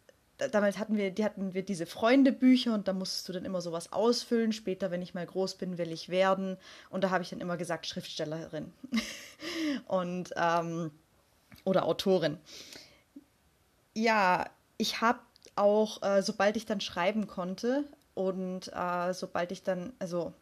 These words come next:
naja, eigentlich, also sobald ich lesen konnte, äh, und schreiben, <laughs> habe ich dann angefangen mit der Schreibmaschine von meiner Mutter. Die hat so eine richtig alte Schreibmaschine gehabt und habe ich dann immer angefangen, Geschichten zu schreiben. Äh, später dann auch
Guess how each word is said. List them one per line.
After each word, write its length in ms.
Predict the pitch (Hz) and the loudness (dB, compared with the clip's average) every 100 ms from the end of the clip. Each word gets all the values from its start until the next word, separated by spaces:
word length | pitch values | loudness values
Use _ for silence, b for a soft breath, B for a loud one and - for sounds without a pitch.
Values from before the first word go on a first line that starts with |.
| _ | _
naja, 280 | 165 170 170 | -8 -2 -4
eigentlich, 480 | - 170 175 185 - - | -2 -6 -4 -8 -6 -4
also 140 | 180 | -4
sobald 320 | 170 - 180 | -4 -2 -2
ich 100 | 180 | -2
lesen 360 | 180 175 214 170 | -2 0 0 -2
konnte, 540 | - 160 165 180 170 | -4 -6 -4 -4 -4
äh, 200 | 160 160 | -4 -4
und 140 | 170 165 | -6 -10
schreiben, 420 | - 170 170 185 - | 0 0 0 -6 -4
<laughs> 580 | 202 - - 285 285 240 | -4 -4 -14 -12 -12 -4
habe 160 | 190 190 | -2 -2
ich 100 | 185 | -2
dann 280 | 185 175 175 | 0 0 -2
angefangen 640 | 175 190 196 - 175 180 | -2 -2 -4 -2 -4 -2
mit 160 | 180 175 | -6 -4
der 80 | 180 | -4
Schreibmaschine 600 | 170 180 214 - 185 180 | 0 2 0 0 -4 -4
von 140 | 180 | -4
meiner 180 | 175 175 | -4 -2
Mutter. 300 | 190 214 190 | -2 2 2
Die 140 | 180 | 4
hat 120 | 165 | -2
so 100 | - | -4
eine 180 | 165 160 - | -6 -8 -8
richtig 380 | 185 185 185 - | -10 -8 -12 -4
alte 220 | 170 170 | -4 -4
Schreibmaschine 580 | - 180 180 170 175 170 | -6 -8 -6 -8 -8 -4
gehabt 380 | 180 170 - | -4 -4 -8
und 120 | 170 165 | -14 -14
habe 120 | 175 | -14
ich 60 | |
dann 120 | - - | -12 -10
immer 160 | 170 | -8
angefangen, 500 | - 180 180 185 185 | -6 -6 -6 -8 -6
Geschichten 400 | 220 - 294 - | -4 -4 -4 -6
zu 140 | 190 180 | -8 -10
schreiben. 460 | - 151 151 151 - B B B B B B B - | -6 -4 -4 -4 -12 B B B B B B B -2
Äh, 200 | 185 180 | 0 0
später 360 | - 220 226 | 0 0 4
dann 160 | 196 180 | 2 2
auch 400 | - 185 190 | 2 4 4